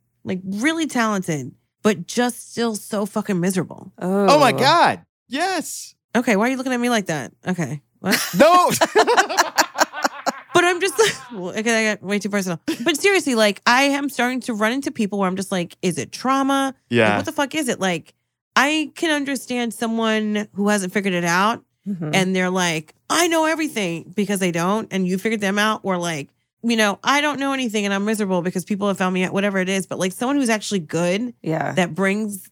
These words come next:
Speaker 1: the bad energy, I'm like, "What? Where is this coming from?"
Speaker 2: That's childhood trauma. I think that, I think perfectionism is, like, a great way to be miserable no matter what you achieve, you know?
Speaker 3: Hmm.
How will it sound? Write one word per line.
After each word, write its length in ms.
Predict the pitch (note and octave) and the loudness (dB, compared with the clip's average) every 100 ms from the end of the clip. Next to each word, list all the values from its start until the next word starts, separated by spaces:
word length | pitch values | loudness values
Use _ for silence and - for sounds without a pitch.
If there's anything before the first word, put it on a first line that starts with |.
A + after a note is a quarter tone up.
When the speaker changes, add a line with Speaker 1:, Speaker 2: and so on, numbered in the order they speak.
| - | -8
Speaker 1:
the 200 | F3 E3+ | -4 -2
bad 500 | E3+ F3 F#3 F#3+ - _ - | 0 2 2 -2 -6 _ -8
energy, 600 | E3+ F#3 B3+ A#3+ D#4 F4 | -4 -2 -2 -2 0 0
I'm 260 | C#4 A3+ B3 | 0 -2 0
like, 260 | A#3+ G#3 _ _ _ | 0 0 _ _ _
"What? 520 | F3+ E3+ G#3+ F4 G4 - | -10 -6 2 2 2 -2
Where 460 | C#4+ B3+ F4 G4 G4 | -8 -4 -2 0 2
is 180 | F#4 C#4+ | 0 0
this 180 | E4 C#4 | -4 -4
coming 640 | - A#3 D#4+ G#4+ G4 E4 | -6 0 0 2 0 -2
from?" 680 | - - E3 C#3+ C3 D3 - _ _ | -6 -6 -4 -4 -8 -10 -10 _ _
Speaker 2:
That's 400 | - E3+ E3+ - | -4 -2 -2 -6
childhood 480 | - C#3 B2+ E3 - | -6 -4 -6 -6 -12
trauma. 680 | - - B2+ D3+ C#3+ C3+ B2 | -10 -4 0 0 2 0 2
I 120 | - C#4 | 2 2
think 140 | C#4+ | 4
that, 220 | G#3+ G3 _ G#3+ | 2 2 _ 0
I 80 | A3+ | 0
think 220 | B3+ G3+ | 0 -4
perfectionism 800 | F#3+ - D#3 - D3 C3 C#3+ B2+ | -8 -2 -4 -4 -8 -6 -8 -6
is, 540 | B2+ C#3+ - - - - - | -6 -6 -8 -12 -18 -14 -8
like, 300 | E2 - _ _ - | -8 -10 _ _ -4
a 80 | E3 | -4
great 420 | B2+ F#3+ C3+ E2+ | -2 0 0 0
way 240 | C#3+ C3+ A2 | 0 -2 -2
to 160 | - D#3+ | -4 -2
be 140 | D3 | 0
miserable 560 | C#3 A#2 - D3 A#2+ C3 | 0 -2 -2 0 0 0
no 240 | D3+ D3+ | 2 2
matter 340 | D3+ C#3+ C3+ C3+ | 2 2 2 0
what 300 | C#3 A2+ - | 0 0 0
you 120 | E2 | -4
achieve, 640 | - - - - D3+ - - | -4 -6 -6 -8 -10 -12 -2
you 100 | E3+ | 0
know? 320 | C3+ A#2 F#3 | 0 0 0
Speaker 3:
Hmm. 480 | B2+ B2+ B2+ A#2 G#2+ | 2 4 4 4 2